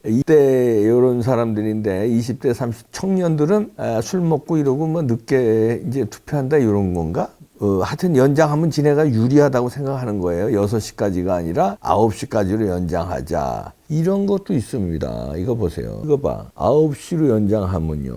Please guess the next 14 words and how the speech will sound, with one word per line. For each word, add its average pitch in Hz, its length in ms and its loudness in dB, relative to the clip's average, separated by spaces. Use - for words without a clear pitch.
그러면 143 560 -4
이때부터 131 580 0
뒤치다거리를 113 840 2
아홉 98 320 2
시 - 100 -8
이후에 95 420 0
하는 82 280 -6
거예요. 62 540 -8
까만 139 360 2
밤에, 92 540 -4
지난해도 104 580 -2
화나잖아요. 85 760 -4
새까만 151 760 -2
밤에 107 520 -2